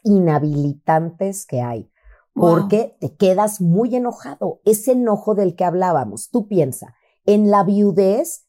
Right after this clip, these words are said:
Speaker 1: dentro de tu dolor, te queda el agridulce consuelo de que tu pareja no se quería ir. Se tuvo que ir porque se murió, pero en el divorcio, la separación o la infidelidad,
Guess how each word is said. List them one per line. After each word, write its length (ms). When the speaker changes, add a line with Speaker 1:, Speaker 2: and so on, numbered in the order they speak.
Speaker 1:
dentro 460
de 140
tu 200
dolor, 540
te 160
queda 240
el 100
agridulce 720
consuelo 760
de 80
que 100
tu 180
pareja 340
no 160
se 220
quería 360
ir. 260
Se 320
tuvo 480
que 140
ir 300
porque 260
se 160
murió, 520
pero 220
en 120
el 160
divorcio, 600
la 180
separación 840
o 80
la 120
infidelidad, 800